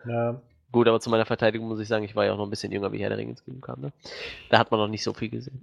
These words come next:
Speaker 1: Frag, <laughs> frag uns mal.
Speaker 2: <laughs> Ja, ihr wart dann, äh, neun. Nee, keine Ahnung.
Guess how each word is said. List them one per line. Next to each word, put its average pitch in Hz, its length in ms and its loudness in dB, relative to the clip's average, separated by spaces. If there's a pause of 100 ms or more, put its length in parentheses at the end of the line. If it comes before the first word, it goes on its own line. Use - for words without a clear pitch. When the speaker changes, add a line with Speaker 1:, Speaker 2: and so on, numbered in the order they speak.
Speaker 1:
Frag, - 440 6
<laughs> - 260 4
frag 131 240 4
uns 151 240 2
mal. 90 320 -4 (340)
Speaker 2:
<laughs> - 60 -2 (840)
Ja, 104 220 -8 (100)
ihr 104 140 -8
wart 107 160 -6
dann, 107 120 -6
äh, - 20 -12 (560)
neun. 98 380 -2
Nee, 104 180 -8
keine 95 240 -4
Ahnung. 101 180 0